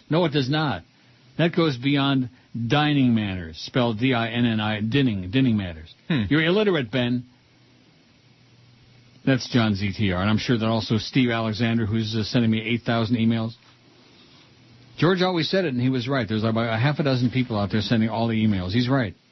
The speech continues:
Speaker 2: Yeah.
Speaker 1: But if they ever stop, and of course, we'd take a whole bunch of calls if we could, but we can't. At least not do it right. Oh, now he's belching, grepsing on the air, too.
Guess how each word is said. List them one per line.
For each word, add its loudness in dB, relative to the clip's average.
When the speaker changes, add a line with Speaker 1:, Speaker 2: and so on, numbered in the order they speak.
Speaker 2:
Yeah. -8
Speaker 1:
But 4
if 2
they 2
ever 0
stop, -2
and 4
of 0
course, 0
we'd 0
take -2
a -6
whole 0
bunch -2
of -2
calls 0
if -2
we 0
could, 0
but -2
we -4
can't. 0
At -2
least 2
not 0
do 0
it -2
right. -2
Oh, 0
now -2
he's 0
belching, 0
grepsing 0
on 0
the 0
air, -2
too. 0